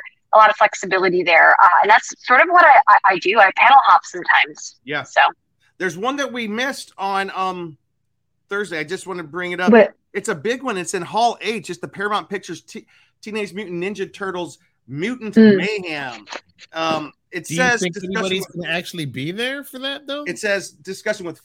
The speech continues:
Speaker 2: filmmakers and footage. So I don't know who's gonna be there, but isn't it
Speaker 1: Yeah,
Speaker 2: an
Speaker 1: it's vague.
Speaker 2: isn't it an animated film?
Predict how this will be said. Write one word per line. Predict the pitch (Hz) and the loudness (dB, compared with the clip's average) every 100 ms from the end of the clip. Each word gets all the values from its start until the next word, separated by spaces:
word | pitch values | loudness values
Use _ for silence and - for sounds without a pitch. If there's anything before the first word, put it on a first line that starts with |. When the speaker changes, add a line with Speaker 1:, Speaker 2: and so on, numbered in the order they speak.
| - | -10
Speaker 2:
filmmakers | 208 247 262 269 285 285 262 - _ _ _ | -8 -4 -4 -4 -8 -8 -10 -16 _ _ _
and | 151 147 139 | -12 -12 -12
footage. | - 185 147 98 _ - | -6 -6 -6 -12 _ -20
So | - 147 131 | -20 -14 -10
I | 147 | -8
don't | 190 | -6
know | 226 247 | -4 -4
who's | 285 277 | -4 -4
gonna | 311 320 | -4 -4
be | 311 294 | -4 -2
there, | 226 214 208 208 - - - | -2 0 0 -2 -8 -18 -6
but | 226 | -4
isn't | 247 285 | -4 4
it | 214 | 8
Speaker 1:
Yeah, | 214 202 | 8 6
Speaker 2:
an | |
Speaker 1:
it's | 196 - - _ _ - | 0 -8 -20 _ _ -4
vague. | 202 190 175 - _ _ _ _ _ _ _ _ - | 0 0 -2 -16 _ _ _ _ _ _ _ _ -10
Speaker 2:
isn't | 214 277 | -8 -6
it | 294 269 | -6 -8
an | 220 | -10
animated | 165 190 220 220 214 | -8 -8 -6 -6 -8
film? | 208 226 269 | -8 -8 -10